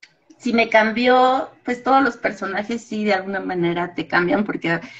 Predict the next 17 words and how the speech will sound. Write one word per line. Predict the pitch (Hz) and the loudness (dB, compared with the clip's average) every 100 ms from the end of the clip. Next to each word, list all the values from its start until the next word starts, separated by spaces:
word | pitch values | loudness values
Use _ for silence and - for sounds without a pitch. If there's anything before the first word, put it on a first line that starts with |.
| - | -6
te | - | -2
enseñan | 208 208 208 190 190 | 0 0 2 2 0
cosas | 185 175 170 180 | -4 -4 -4 0
nuevas, | 175 170 165 165 - _ | 0 0 -2 -4 -12 _
¿no? | 190 240 311 - _ - - - - | -2 2 2 -2 _ -20 -20 -20 0
Y | 220 | 4
lo | 220 | 4
que | 220 | 4
más | 226 226 254 | 4 4 4
importante | 220 208 202 208 208 | 4 2 0 0 -2
que | 185 | 0
me | 180 | 0
ha | |
enseñado | 185 196 190 180 | -2 -4 -2 0
Irene | 185 175 175 175 180 185 - | 2 2 2 0 -2 -4 -4
es, | 170 175 170 - _ _ - _ _ _ _ | -2 -2 -4 -16 _ _ -20 _ _ _ _
eh, | - 180 175 170 170 156 | -4 -2 0 0 0 -2